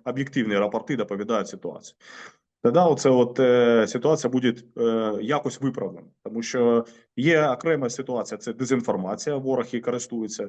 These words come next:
безусловно. Є окрема ситуація, це в-, вихід інформації об'єктивної, яку може використати ворог в своїх цілях. А є реальна, сама головна проблема, це страх доповідати вищому командуванню про реальні об'єктивні ситуації.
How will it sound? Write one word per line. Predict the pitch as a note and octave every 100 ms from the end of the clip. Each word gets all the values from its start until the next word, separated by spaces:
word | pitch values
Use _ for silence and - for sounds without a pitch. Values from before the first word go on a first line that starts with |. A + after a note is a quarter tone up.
| A2+
безусловно. | A#2 A#2+ A#2 A#2 G2+ G2 - - - B2
Є | D#3+ E3
окрема | C3+ D#3+ C#3
ситуація, | C3 C#3+ D3 B2 A#2+
це | C3
в-, | C3 B2+ A#2 -
вихід | F3 F3+ B2+ -
інформації | C3+ C3+ C#3 D3+ D3 - B2
об'єктивної, | C3 B2+ D3+ A#2+ A2 G#2+
яку | A#2 C3+
може | C#3 B2
використати | A#2 B2 B2 A#2 A2
ворог | A#2+ A#2 G#2
в |
своїх | B2+ B2
цілях. | - F2 A#2 - - - _ _ -
А | G#2+
є | C3 B3+ B2 - -
реальна, | A#2 A2+ D#3+ F3+
сама | F3 C#3+ B2+
головна | A2 A2 G#2+ F#2
проблема, | G2 F#2+ C3 D#3
це | - A2+
страх | - A2 C3 E3
доповідати | - G2+ G2 A2+ -
вищому | G#2+ A2+ F#2+ F#2
командуванню | F#2+ G2 C#3 C#3 A#2
про | - G2
реальні | G2 B2
об'єктивні | A2 G2 A#2 A#2
ситуації. | A2+ - A2 - -